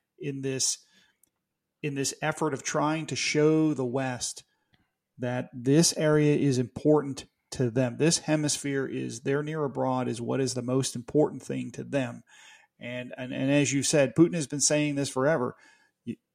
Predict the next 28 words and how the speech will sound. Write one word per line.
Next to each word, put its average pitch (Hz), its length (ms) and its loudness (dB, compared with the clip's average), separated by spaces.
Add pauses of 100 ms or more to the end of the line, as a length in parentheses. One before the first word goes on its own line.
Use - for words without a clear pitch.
you've 127 280 -6
not 151 280 0
listened 170 300 2
to 120 80 -6
me. 120 160 -6
Now 127 300 0
you, 131 300 -4 (180)
you 135 120 0
will 127 100 -2
hear 147 220 -2
me 131 140 -4
now." 123 420 -4 (720)
And, 120 400 -8
um, 120 500 -6 (360)
and 127 440 -10 (160)
so 127 180 -8
here 139 220 -4
we 139 120 -6
go. 135 380 -2
And, 135 240 -8
and 139 120 -6
the 139 60 -2
last 160 320 0
thing 160 160 -4
I'll 139 160 0
add 165 280 2
to 123 80 -8
this 110 340 -8